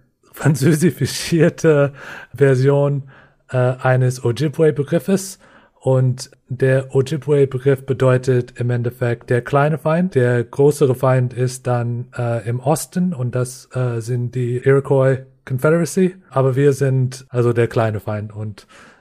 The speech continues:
äh, die Franzosen, die auch bei uns unterwegs waren, haben den Namen, äh, Nadi Wisiwe gehört und, äh, gesagt, okay,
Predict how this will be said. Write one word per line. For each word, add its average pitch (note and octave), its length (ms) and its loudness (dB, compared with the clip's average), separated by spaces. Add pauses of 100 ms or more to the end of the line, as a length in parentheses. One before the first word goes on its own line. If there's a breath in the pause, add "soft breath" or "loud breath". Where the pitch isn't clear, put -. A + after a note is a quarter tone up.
äh, A2+ 240 -4
die A#2 100 -6
Franzosen, C#3 600 -2
die B2+ 220 -2
auch C3+ 200 -2
bei B2+ 160 -2
uns B2 200 -2
unterwegs A#2 460 -4
waren, A2+ 300 -4 (380 loud breath)
haben C3 320 0
den A#2 240 -2
Namen, A#2+ 580 -2
äh, A#2 320 0
Nadi B2 560 -2
Wisiwe E3 600 -2
gehört D#3 600 -2
und, C3+ 600 -2
äh, C3 240 0 (100)
gesagt, C3+ 380 -2
okay, A#2 320 -4